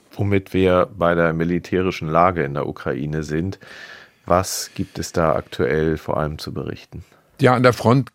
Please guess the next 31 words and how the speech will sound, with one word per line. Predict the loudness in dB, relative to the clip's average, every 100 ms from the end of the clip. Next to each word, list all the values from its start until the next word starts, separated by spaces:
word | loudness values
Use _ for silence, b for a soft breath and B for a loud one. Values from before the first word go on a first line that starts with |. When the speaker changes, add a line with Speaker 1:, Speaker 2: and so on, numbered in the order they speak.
| _ _
Speaker 2:
gibt | 0 0
es | 2
seit | 2
unserer | 2 4 4
letzten | 4 2 0
Ausgabe | 0 0 0 2 2
keine | 2 2 4
massiven | 4 2 2 0 2 0
Veränderungen. | 2 0 2 4 4 4 2 2
Viele | 2 2 2
Abschnitte | -2 -2 -2 -2
bleiben | 0 2 2 4 0
heftig | 2 0 0 -2 -2 -2 -4
umkämpft | -2 -2 -2 0 2 0 -2 -6
mit | -6
schweren | 2 2 2 -2
Verlusten | -2 -4 -4 -6 -6 -4 -2
auf | -4 -2
beiden | 0 0 -2 -2
Seiten. | 0 2 2 2 0 B B B B B
Was | -2
die | 0
ukrainische | -2 -2 0 0 0 2
Bevölkerung | 0 0 4 4 4 2 2 2 2
als | 0 -2 -8 -14 _ -8
Terror | -2 2 4 2
aus | 0 -2
der | 0
Luft | 2 0 0
erlebt, | 2 4 2 2
das | -2